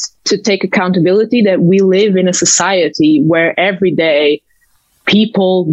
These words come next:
disregard humanity for who we are and who we are. We all very different, you know, you know, we all come in different colors, shapes, whatever it is. And so for me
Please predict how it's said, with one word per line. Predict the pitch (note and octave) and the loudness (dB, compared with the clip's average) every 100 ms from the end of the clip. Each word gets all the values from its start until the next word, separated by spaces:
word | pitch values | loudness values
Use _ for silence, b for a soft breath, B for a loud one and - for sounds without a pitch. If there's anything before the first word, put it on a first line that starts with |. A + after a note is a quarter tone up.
| C#3 | -2
disregard | F#3 D#3+ E3 D3+ D#3+ D#3+ D3+ B2+ C3+ - - _ _ _ _ _ | -2 0 -2 -2 -2 -2 -2 -2 -2 -4 -8 _ _ _ _ _
humanity | G3 F#3 F3 F#3 F#3 - C#3+ D3 D3 - | 0 2 2 0 -2 0 0 0 -2 -4
for | G3+ F#3+ F3+ _ D3 | -2 0 -2 _ -2
who | F3+ A#3+ | 0 2
we | A#3 F3+ | 2 0
are | G#3 D#3 | 0 -2
and | C3 F#3+ | -2 0
who | G3 C#4 | 0 2
we | D4 | 0
are. | C4+ | 0
We | C#4+ D#4+ | 0 0
all | E4 G#3+ G3+ F#3+ | 0 2 2 2
very | A#3+ C#4 | 2 2
different, | A#3 C4 D3 G#2+ - - - | 0 -2 -4 -2 -4 -4 -2
you | G3 | 0
know, | E3 E3 F3+ - B B B B B B - | 0 0 -2 -6 B B B B B B -2
you | B3+ | 0
know, | A#3+ | 0
we | A#3 A3+ A3+ | 0 2 0
all | B3 | 0
come | B3+ A#3+ A3+ | -2 0 2
in | G#3+ | 2
different | G#3 - G3 | 0 0 -2
colors, | - G3+ F#3+ G3 | 0 0 0 0
shapes, | - F3+ F#3 F3+ - - - | -2 0 -2 -2 -2 -2 -4
whatever | - F#3+ F3 E3 | -2 0 0 0
it | D#3+ | 0
is. | D3 A#2+ D#3 - F#3+ | 0 0 -2 -4 -2
And | F#3+ | 0
so | - G3+ | 0 -2
for | G3 G#3 | -2 0
me | F#3+ G3+ A#3 C#4+ C#4+ | 2 2 2 0 -4